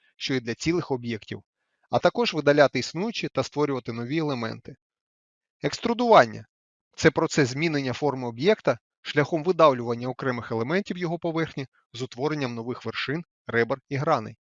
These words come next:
У режимі редагування грань можна поділити на частини, утворюючи нові грані з використанням контекстного меню об'єкта гарячих клавіш та інструментів перетворення об'єктів. Модифікатори —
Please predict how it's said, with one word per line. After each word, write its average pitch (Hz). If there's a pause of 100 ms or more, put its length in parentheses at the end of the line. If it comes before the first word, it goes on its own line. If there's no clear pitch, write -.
(680)
У 143
режимі 185
редагування 185 (100)
грань 170
можна 175
поділити 147
на 196
частини, 127 (320)
утворюючи 156
нові 160
грані 120 (240)
з 120
використанням 127
контекстного 113
меню 113
об'єкта 135 (380)
гарячих 120
клавіш 135 (280)
та 131
інструментів 135
перетворення 127
об'єктів. 135 (800)
Модифікатори — 151